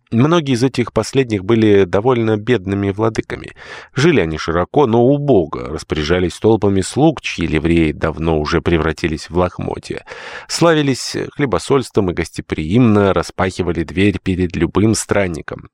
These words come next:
Гордые, праздные, превыше всего любящие охоту, как и подобает джентльменам благородного происхождения.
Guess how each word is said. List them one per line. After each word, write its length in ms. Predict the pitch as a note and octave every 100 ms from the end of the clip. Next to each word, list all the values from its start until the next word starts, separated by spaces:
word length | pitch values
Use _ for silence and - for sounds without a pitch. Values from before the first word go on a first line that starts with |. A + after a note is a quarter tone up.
| -
Гордые, 720 | D#2+ B2+ D3+ A#2+ A2+ A2 G#2+ G#2
праздные, 680 | - F2+ A2 F#2 F2 F2+ E2
превыше 460 | - C#3 C#3 D3 B2
всего 320 | - A2 A#2+
любящие 600 | C#3+ D3 B2+ A#2+ G2+ E2
охоту, 520 | E2+ - D3+ C#3 A2
как 280 | - E2 -
и 20 |
подобает 460 | - D2+ D2 D2 C#2
джентльменам 760 | - F2 E2 - D#2 E2 D#2
благородного 580 | D2 D#2+ E2 E2 E2+ E2+
происхождения. 720 | - F#2+ - A#2+ A2+ A#2 -